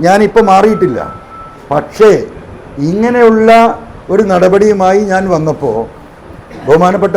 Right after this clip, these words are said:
മുഖ്യമന്ത്രി എന്താ ചെയ്തത്? എന്നെ ഈ പറഞ്ഞ മുഖം തിരിച്ചിരുത്തി, ആ, ആളുകളെ കൊണ്ട്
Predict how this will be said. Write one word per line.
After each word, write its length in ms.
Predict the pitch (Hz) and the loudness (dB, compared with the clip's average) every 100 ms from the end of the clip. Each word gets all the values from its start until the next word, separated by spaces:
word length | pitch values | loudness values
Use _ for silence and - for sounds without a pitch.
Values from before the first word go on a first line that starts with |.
| 185 | -4
മുഖ്യമന്ത്രി 400 | - 185 185 196 175 | -2 -2 0 0 0
എന്താ 160 | 175 160 | -2 -2
ചെയ്തത്? 340 | 160 151 147 151 143 - - - - - 131 | -4 -4 -4 -4 -8 -20 -20 -20 -20 -10 -6
എന്നെ 300 | 160 175 202 214 - - - - - - 139 | -4 -2 -2 -4 -12 -20 -20 -20 -20 -16 -6
ഈ 20 | 175 185 | -4 0
പറഞ്ഞ 240 | 165 170 185 156 | -2 -2 -4 -2
മുഖം 220 | 151 185 165 | -2 -2 -2
തിരിച്ചിരുത്തി, 640 | 180 170 175 170 170 175 202 - - - - - - 165 | -4 -4 -4 -4 -4 -8 -10 -14 -20 -20 -20 -12 0 4
ആ, 20 | 160 151 143 - 151 | 4 4 0 -2 2
ആളുകളെ 300 | 165 175 180 175 | 2 4 2 2
കൊണ്ട് 220 | 180 180 | -2 2